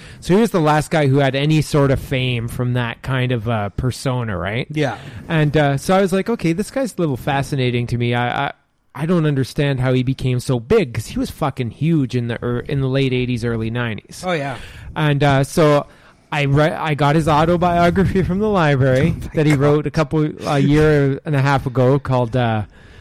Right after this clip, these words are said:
Speaker 1: I think it's called The Filthy Truth.
Speaker 2: Mm.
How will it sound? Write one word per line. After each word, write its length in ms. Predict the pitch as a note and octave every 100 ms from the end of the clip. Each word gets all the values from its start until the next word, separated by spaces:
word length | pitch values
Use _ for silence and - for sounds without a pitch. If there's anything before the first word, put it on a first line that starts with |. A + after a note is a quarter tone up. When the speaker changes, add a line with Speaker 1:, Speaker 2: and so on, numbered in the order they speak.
| - _ - _ _ -
Speaker 1:
I 40 | -
think 160 | D3+
it's 100 | -
called 200 | D3+ C3
The 60 | B2
Filthy 480 | - C#3+ C3 C#3+ B2+
Truth. 600 | - C3+ B2+ C3 - - - - -
Speaker 2:
Mm. 400 | B2+ C3+ A#2+ A2+